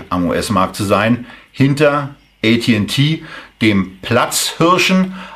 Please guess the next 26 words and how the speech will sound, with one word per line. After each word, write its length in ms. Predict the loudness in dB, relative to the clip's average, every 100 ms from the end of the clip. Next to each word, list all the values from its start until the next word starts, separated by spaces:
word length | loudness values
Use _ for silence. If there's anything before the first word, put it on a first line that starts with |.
| -4
aber 600 | 0 2 4 2 2 -2 0
als 440 | 0 -2 -6 -8
regelmäßig 600 | -2 2 4 4 2 -2
U-S-Reisender, 1080 | -2 0 0 2 2 2 2 4 4 2 -2 -6
ähm, 560 | 0 2 4 4 2 0 -12 -18 -16 -4
und 140 | -2
zwar 120 | 0
nicht, 200 | 0 2
weil 100 | 2
ich, 240 | 0 -2 -2
weil 140 | -2
ich 40 | 0
so 80 |
ein 60 | -4
Telekom-Fan 640 | 0 0 0 -2 0 2
bin, 240 | 2 2 -4 -16 -14 -2
aber 260 | -2 0
wenn 120 | 0 2
ich 100 | 2
in 80 |
den 160 | 0 0
U 120 | 0
S 160 | -2 0
A 200 | 2 2
bin, 380 | 2 0 -2 -2
dann 280 | -2 -2